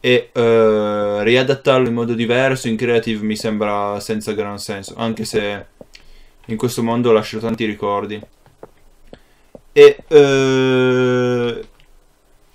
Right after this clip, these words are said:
cosa volevo dire? Ah, m-, ci, s-, si parlava con mister Bozzetto anche dell'oggetto impugnato che si vede in terza persona, ma a, a,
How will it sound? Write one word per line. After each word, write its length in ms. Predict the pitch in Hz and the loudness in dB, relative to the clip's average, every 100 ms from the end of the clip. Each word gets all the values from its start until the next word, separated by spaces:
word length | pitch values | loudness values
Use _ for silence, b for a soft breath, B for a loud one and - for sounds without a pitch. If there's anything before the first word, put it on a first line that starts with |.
| - | -20
cosa 160 | 120 139 | -14 -10
volevo 200 | 151 127 | 0 0
dire? 300 | 113 110 110 - | 2 0 0 0
Ah, 180 | 165 | 0
m-, 240 | 143 147 131 | 0 -4 -10
ci, 160 | - - | -12 -12
s-, 380 | - - - 147 | -12 -16 -16 -14
si 160 | 143 | -14
parlava 480 | - 196 147 117 120 | -4 -2 2 0 0
con 140 | 131 | -4
mister 260 | 135 127 151 | -6 -4 -4
Bozzetto 480 | 151 185 147 127 131 | -4 -4 -4 -2 -2
anche 280 | 120 123 131 | -4 -2 0
dell'oggetto 1000 | 113 113 110 - _ _ 123 120 117 123 | 0 -2 -6 -12 _ _ -4 -2 -2 -2
impugnato 640 | 113 117 110 107 98 107 | -4 -2 -2 -2 -4 -6
che 100 | 123 | -8
si 120 | 127 | -6
vede 200 | 127 113 | -4 -2
in 100 | 113 | -4
terza 260 | 107 110 113 | -4 -6 -4
persona, 460 | 110 107 110 117 151 | -6 -6 -6 -8 -4
ma 180 | 165 | -6
a, 240 | - 156 170 | -4 -6 -6
a, 380 | 170 156 160 | -6 -10 -14